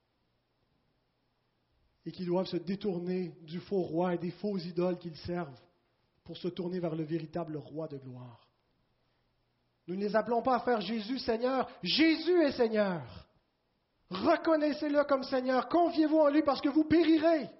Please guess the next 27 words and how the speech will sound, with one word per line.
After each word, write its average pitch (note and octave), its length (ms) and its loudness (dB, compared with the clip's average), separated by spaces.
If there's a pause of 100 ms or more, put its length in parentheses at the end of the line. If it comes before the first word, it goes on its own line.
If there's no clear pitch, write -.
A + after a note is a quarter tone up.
(960)
Nous A3 80 -12
ne A#3+ 100 4
convainquons C4 580 2
pas C4+ 120 4
les A#3+ 300 -4
hommes C#4 180 2
que A#3+ 100 -6
c'est B3+ 160 -6
la A#3+ 120 0
vérité. A#3+ 420 -4 (160)
Nous C4+ 100 -4
leur C#4+ 220 4
proclamons E4 640 4
la A3+ 120 4
vérité. F3 560 -6 (840)
C'est A3 220 -6
un A#3 140 0
état B3 220 -2
de A#3 60 -12
fait. A3 340 -2 (3000)
Le E3 100 -6
psaume G#3+ 300 -4
deux A3+ 160 -2
que - 60 -10
j'ai G3 100 -6
cité G3+ 340 -12
tantôt, G#3 460 -4